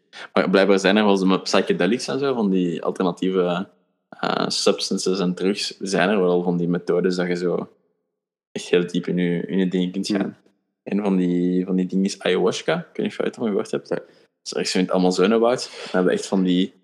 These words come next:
Speaker 1: plant masters dan.
Speaker 2: Ja,
Speaker 1: Dus dan
Speaker 2: ja.
Speaker 1: echt mensen die er zo
Speaker 2: Oké, het is wel gezien.
Speaker 1: van hun voorouders, dat gaan echt al terug tot, tot, ja, whatever. Ehm,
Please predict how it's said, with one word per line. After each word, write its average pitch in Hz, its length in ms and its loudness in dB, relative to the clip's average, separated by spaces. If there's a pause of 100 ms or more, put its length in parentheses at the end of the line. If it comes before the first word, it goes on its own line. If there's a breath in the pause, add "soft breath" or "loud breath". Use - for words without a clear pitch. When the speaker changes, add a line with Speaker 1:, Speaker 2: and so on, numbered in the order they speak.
(240)
Speaker 1:
plant - 440 2
masters 95 520 2
dan. 92 100 2
Speaker 2:
Ja, 87 100 2
Speaker 1:
Dus 85 100 2
dan 90 100 2
Speaker 2:
ja. - 60 0
Speaker 1:
echt - 120 -4
mensen 95 300 2
die 95 120 2
er 92 80 2
zo 90 180 2
Speaker 2:
Oké, 90 200 -4
het 82 100 -4
is - 60 -8
wel 85 120 -2
gezien. 82 160 -4
Speaker 1:
van 95 200 4
hun 98 140 4
voorouders, 107 720 2
dat - 100 -6
gaan 82 160 -2
echt - 160 -4
al 92 120 -4
terug - 200 -8
tot, - 220 -10
tot, - 380 -4 (360)
ja, 78 260 -2
whatever. 95 640 0 (500)
Ehm, 87 680 2